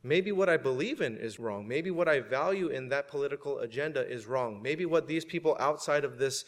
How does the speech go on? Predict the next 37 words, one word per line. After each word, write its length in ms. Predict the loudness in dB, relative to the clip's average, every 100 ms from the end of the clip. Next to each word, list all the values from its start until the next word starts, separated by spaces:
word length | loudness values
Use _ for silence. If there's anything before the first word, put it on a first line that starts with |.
| -10
circle 560 | -2 2 4 4 0 0 2
that 100 | 4
are 100 | 4
telling 260 | 2 2
me 140 | 2 -4 2
are 140 | 4
wrong. 320 | 6 6 4 0 -6
And 100 | -4
the 120 | 0
only 240 | 2 6 6
one 240 | 8 6
that 160 | 6 4
is 120 | 2
not 240 | 4 6
wrong 300 | 6 4 2 -2
is 140 | -4 0
God." 420 | 4 4 4 -4 -18 _ _ _ _ _ _ _ _
And 120 | -2
when 120 | 0 0
he 180 | 0
tells 300 | 6 8 8
you 100 | 6
something, 380 | 4 2 2 4
then 240 | 6 4 2
you 180 | 2
have 220 | 4 4 4
to 80 |
have 240 | 4 6 6
that 140 | 4
humble 280 | 4 2 2
spirit 320 | 2 2 2
to 100 | 0
say, 360 | 2 4 4 2 -10 _ _ 2
"The 100 | 6
word 260 | 10 10
is 140 | 10 8
right, 260 | 8 8